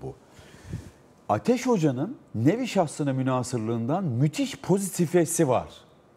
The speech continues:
Yani sana şunu veriyor. Söyledikleri zaten çok önemli onlar. Bilimsel veriler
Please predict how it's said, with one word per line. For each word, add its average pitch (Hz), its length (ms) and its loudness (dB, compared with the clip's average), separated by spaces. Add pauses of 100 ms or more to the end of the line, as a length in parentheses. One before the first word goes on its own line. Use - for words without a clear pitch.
(680)
Yani 175 280 2
sana 202 380 -2
şunu 190 340 0
veriyor. 107 360 2
Söyledikleri 113 680 0
zaten 226 300 2
çok - 200 -4
önemli 90 280 -2
onlar. 90 360 -2
Bilimsel 156 440 0
veriler 240 340 4